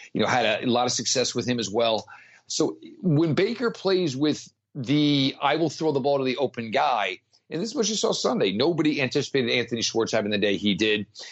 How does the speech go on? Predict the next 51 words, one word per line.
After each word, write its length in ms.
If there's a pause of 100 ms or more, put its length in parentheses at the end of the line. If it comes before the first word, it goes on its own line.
(120)
You 140
know, 60
David 300
Njoku 800
quietly 600
is 120
a 40
really, 360
really 280
nice 240
player 300
that 200
not 480
many 180
people 260
know 200
about. 340 (440)
Um, 400
he 240
had 140
a 20
really, 240
really 240
nice 240
day. 340 (300)
Um, 440 (120)
Donovan 360
Peoples-Jones 520
was 120
a 40
player 240
we 160
thought 180
we 60
were 60
gonna 120
see 180
a 80
lo-, 140 (180)
lot 220
of. 160 (120)
We 180
didn't. 520 (320)
Um, 280
Jarvis 340
Landry 320
still 220
kinda 240
doing 260
his 220
thing. 360